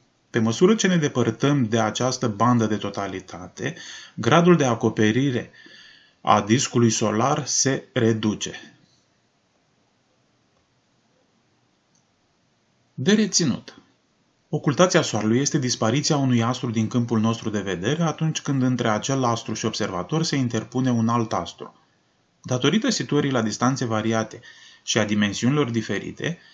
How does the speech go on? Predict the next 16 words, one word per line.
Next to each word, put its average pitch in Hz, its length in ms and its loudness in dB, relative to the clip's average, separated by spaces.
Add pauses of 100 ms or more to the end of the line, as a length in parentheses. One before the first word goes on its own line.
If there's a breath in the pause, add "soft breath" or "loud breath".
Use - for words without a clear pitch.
(120)
mărimea 233 360 4
aparentă 135 440 0
pe 104 160 -4
cer 120 240 -2
a 101 100 2
Lunii 147 300 2
este 143 180 -4
aproape 131 360 -2
la 113 100 0
fel 120 220 -2
de 110 80 -2
mare 117 320 -2
ca 113 140 -4
cea 113 200 -4
a 110 60 -2
Soarelui. 87 560 -6